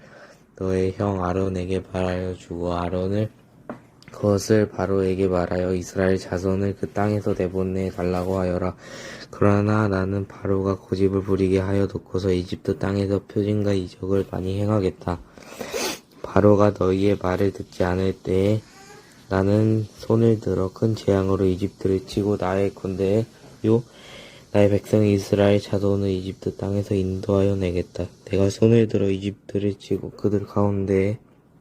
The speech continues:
이스라엘 자손을 이끌어, 이끌어낼 때에 이집트 사람들은 내가 주님임을 알게 될 것이다.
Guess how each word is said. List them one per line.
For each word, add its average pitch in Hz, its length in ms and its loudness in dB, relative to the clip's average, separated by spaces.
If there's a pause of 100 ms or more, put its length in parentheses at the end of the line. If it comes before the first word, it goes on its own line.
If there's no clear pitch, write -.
(760)
이스라엘 98 600 4
자손을 98 520 0
이끌어, 98 540 -2 (640)
이끌어낼 98 560 4
때에 90 180 -2
이집트 90 580 -4
사람들은 95 600 -4
내가 87 500 0
주님임을 92 840 -2
알게 - 380 -4
될 95 200 -6
것이다. - 480 -16